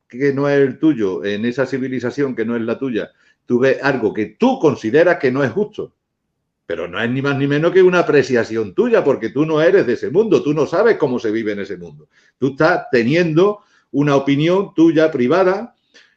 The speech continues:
y dices, "Esto no es justo", y ahora coges tú e intervienes. Y ahora te va a decir todo el mundo, "¿Y tú quién eres para intervenir aquí?".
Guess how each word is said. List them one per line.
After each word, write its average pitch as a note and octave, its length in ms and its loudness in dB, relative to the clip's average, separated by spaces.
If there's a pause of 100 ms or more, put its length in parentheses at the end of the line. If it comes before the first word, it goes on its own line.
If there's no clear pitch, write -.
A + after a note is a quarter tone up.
y B2 100 -2
dices, B2 280 0
"Esto C#3 200 0
no F3+ 100 -2
es B2 60 0
justo", C3+ 280 0
y A2 60 -2
ahora B2+ 180 -2
coges C#3 240 0
tú D3+ 140 -2
e D#3+ 60 0
intervienes. A2 560 -4 (800)
Y F2 120 -8
ahora A#2+ 160 -4
te C3+ 100 -2
va A2+ 80 0
a G#2+ 40 0
decir G#2+ 160 -6
todo A2 120 -8
el G#2 60 -14
mundo, G2+ 240 -6
"¿Y G#2+ 100 -8
tú A2 160 -10
quién C#3 260 -2
eres A2+ 180 -2
para G#2+ 180 0
intervenir F#2+ 460 -6
aquí?". - 280 -20